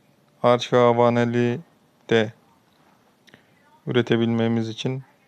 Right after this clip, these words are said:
bu puanları vermemiz gerekiyor. Gördüğünüz gibi artık işçiliğe açık. Artık üretebilirim.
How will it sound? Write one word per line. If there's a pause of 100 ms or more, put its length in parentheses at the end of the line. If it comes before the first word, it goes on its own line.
(260)
bu
puanları
vermemiz
gerekiyor. (1800)
Gördüğünüz
gibi
artık
işçiliğe
açık. (500)
Artık (460)
üretebilirim.